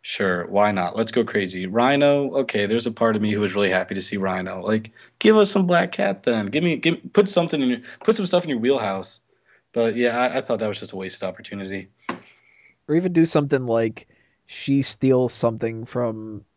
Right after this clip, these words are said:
Speaker 2: Oscorp, and that's why you don't see her anymore for the rest of the film.
Speaker 1: But there weren't even, there weren't even enough clips to, to find a way to, like, to find a sneaky way to go in the next movie to be like, "Oh, well, here's what she was doing there the whole time." Like, she didn't have, like, some tablet where she could have been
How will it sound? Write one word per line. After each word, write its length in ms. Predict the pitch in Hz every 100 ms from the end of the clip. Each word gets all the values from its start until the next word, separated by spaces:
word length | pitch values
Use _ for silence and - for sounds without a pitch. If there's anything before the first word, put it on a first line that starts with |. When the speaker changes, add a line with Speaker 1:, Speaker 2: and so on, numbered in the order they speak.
| _
Speaker 2:
Oscorp, 520 | 120 110 - - 80 - _ _ _ _
and 120 | 139
that's 220 | 123 117 -
why 140 | 117
you 100 | 110
don't 180 | 110 104
see 140 | -
her 60 | 107
anymore 260 | 104 104
for 80 | 107
the 60 | 98
rest 180 | 98 -
of 60 |
the 60 | -
film. 200 | 107 85
Speaker 1:
But 80 | 180
there 100 | 190
weren't 200 | 233 254
even, 140 | 190
there 100 | 175
weren't 120 | 202
even 200 | 240 220
enough 320 | 156 156 156 -
clips 480 | - 143 165 160
to, 160 | - 127 117 113
to 100 | 120
find 300 | - 135 123
a 60 |
way 320 | 110 110 127
to, 420 | 127 - 110 104 101 _ _ _ _
like, 200 | - 117
to 80 | 95
find 220 | - 135
a 40 | 113
sneaky 400 | - 123 120 123
way 420 | 110 113 110 104 - _
to 100 | 123
go 320 | 104 120 117
in 60 | 117
the 80 | 113
next 260 | 110 113
movie 160 | - 98
to 80 | 95
be 120 | 101
like, 160 | 101 98
"Oh, 140 | 156
well, 120 | 143
here's 160 | 120 147
what 80 | 123
she 100 | 120
was 60 |
doing 140 | 113 120
there 100 | 117
the 60 |
whole 160 | 110 117
time." 460 | 113 113 113 98 - _ _ _ -
Like, 260 | 120 113 - -
she 140 | -
didn't 80 | 143
have, 80 | 131
like, 100 | 127
some 220 | 139 123
tablet 500 | - 107 113 117 117
where 80 | 104
she 120 | -
could 100 | 104
have 40 | 113
been 240 | 107 107